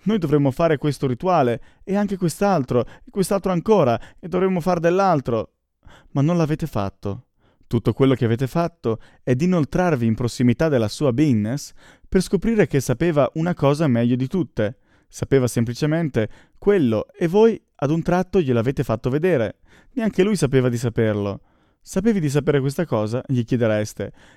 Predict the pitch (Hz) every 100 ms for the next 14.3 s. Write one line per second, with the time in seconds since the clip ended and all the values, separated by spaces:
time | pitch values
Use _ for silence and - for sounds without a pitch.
0 | _ 165 196 165 143 139 147 135 147 156
1 | 147 151 170 147 117 139 127 123 127 117
2 | 117 - - _ _ 285 269 208 226 254
3 | 156 120 - _ - 139 127 196 - 131
4 | - - - 175 175 196 180 160 156 170
5 | 180 156 135 165 143 113 147 165 117 98
6 | _ _ _ _ - 110 - 135 117 101
7 | - - 131 131 120 - - 156 139 127
8 | 120 131 147 120 113 127 120 139 - 113
9 | 123 127 - 107 104 98 _ _ _ -
10 | 117 156 175 180 127 113 127 123 117 117
11 | - 175 147 131 143 147 127 123 - 156
12 | - 135 139 120 147 143 123 - 151 139
13 | - - 131 120 156 156 - 170 147 123
14 | 107 120 143